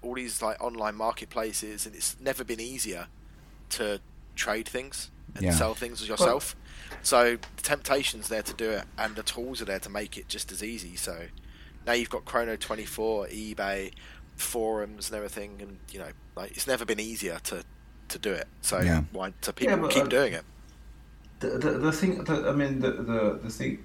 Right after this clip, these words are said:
Speaker 3: we, we're falling in, in the trap too often is when we see someone trying to sell a watch at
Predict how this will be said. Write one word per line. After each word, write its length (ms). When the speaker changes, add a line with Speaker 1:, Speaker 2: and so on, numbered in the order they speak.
Speaker 3:
we, 120
we're 160
falling 360
in, 260
in 120
the 60
trap 320
too 220
often 540
is 340
when 260
we 60
see 540
someone 580
trying 480
to 140
sell 500
a 60
watch 480
at 240